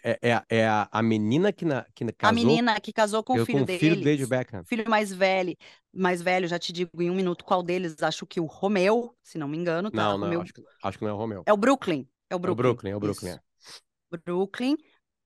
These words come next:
Speaker 2: Ó, cadê? Brooklyn, me ajudem, gente. Brooklyn.
Speaker 1: Na real, só eu posso te ajudar, só eu tô participando da promoção, da, da, da gravação.
Speaker 2: Não, vocês podem escrever depois e a gente,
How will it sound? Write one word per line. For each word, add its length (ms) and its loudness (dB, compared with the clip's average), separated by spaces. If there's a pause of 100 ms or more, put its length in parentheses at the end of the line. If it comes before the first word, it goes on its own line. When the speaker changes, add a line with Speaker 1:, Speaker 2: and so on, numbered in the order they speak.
(680)
Speaker 2:
Ó, 200 -2 (420)
cadê? 380 -12 (240)
Brooklyn, 540 -10
me 80 -2
ajudem, 420 -4
gente. 560 -8
Brooklyn. 760 -6 (760)
Speaker 1:
Na 80 -8
real, 180 -2
só 300 0
eu 160 6
posso 200 -4
te 60 -8
ajudar, 180 0
só 140 0
eu 40 0
tô 100 -8
participando 320 -2
da 60 -2
promoção, 400 -6
da, 200 -2
da, 220 -8
da 200 -8
gravação. 480 -2 (1300)
Speaker 2:
Não, 160 -4
vocês 220 -12
podem 260 -4
escrever 400 -6
depois 400 -4
e 60 -4
a 40 -4
gente, 540 -6